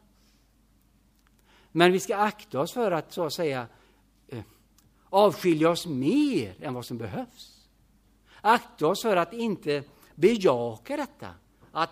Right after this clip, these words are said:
alla människor av god vilja är med och gör Guds verk på jorden.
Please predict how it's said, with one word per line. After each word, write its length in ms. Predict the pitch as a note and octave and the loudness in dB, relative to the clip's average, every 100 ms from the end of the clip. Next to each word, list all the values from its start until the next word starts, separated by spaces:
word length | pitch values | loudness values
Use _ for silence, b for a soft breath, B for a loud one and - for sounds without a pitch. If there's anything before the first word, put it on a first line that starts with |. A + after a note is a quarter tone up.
| - | -6
alla 600 | F#3 A#3+ C#4 G#3 F3 G#3+ | 2 4 4 2 0 0
människor 640 | C4 C#4+ G#3+ F#3+ F3 E3+ | -2 -2 -2 -4 -4 0
av 280 | G3+ A3+ F#3 | 0 0 -4
god 360 | C#3+ D#3 G#3+ F3+ | -2 -2 -2 -4
vilja 540 | B3 B3 C3+ E3 A#3+ - _ _ _ _ - | -6 -6 -2 -2 -4 -12 _ _ _ _ -4
är 180 | G3+ | -2
med 440 | A#3 D#3+ F#3 A3 G3+ | 0 2 4 4 4
och 140 | G#3+ | 0
gör 340 | F3+ E3 F#3+ A3 | 4 6 6 4
Guds 400 | D#3 E3 - D#3 | -2 -4 -6 -4
verk 340 | C3 C3+ - | -4 -4 -8
på 100 | F#3+ | -6
jorden. 520 | F#3+ B2+ A#2+ B3+ G3+ | -4 -4 -6 -8 -10